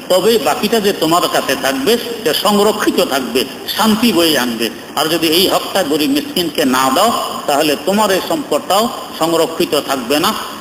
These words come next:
অরক্ষিত হয়ে পড়বে এবং এর পাশাপাশি অশান্তি বয়ে আনবে, শান্তি পাবে না। সম্পদের মূল উদ্দেশ্য সম্পদ নয়, ধনী হওয়া নয়, বড়লোক হওয়া নয়, সম্পদ উদ্দেশ্য শান্তি।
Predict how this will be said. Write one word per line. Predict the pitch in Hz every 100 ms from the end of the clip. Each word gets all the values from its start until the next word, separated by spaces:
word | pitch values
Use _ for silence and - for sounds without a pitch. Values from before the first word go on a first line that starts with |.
| -
অরক্ষিত | 190 226 - - 269
হয়ে | 208 165 151 143
পড়বে | 131 123 120 101 - - -
এবং | 143 156 208 240 -
এর | 156 147 -
পাশাপাশি | 175 214 185 160 143 127 - -
অশান্তি | 208 - 262 262 240
বয়ে | 151 156 139
আনবে, | 127 120 117 - - -
শান্তি | 156 151 143
পাবে | 123 113 110
না। | 110 - -
সম্পদের | - 170 170 185 160 151
মূল | 120 170 220
উদ্দেশ্য | 175 143 156 - 156 -
সম্পদ | 131 117 127 113
নয়, | 135 190 190 160 - 131 120
ধনী | 170 165
হওয়া | 147 156 143
নয়, | 151 190 180 - - 123
বড়লোক | 123 143 147 170 -
হওয়া | 156 135
নয়, | 120 147 185 156 - - -
সম্পদ | 170 - 160
উদ্দেশ্য | 147 131 147 139 135
শান্তি। | - 135 117 120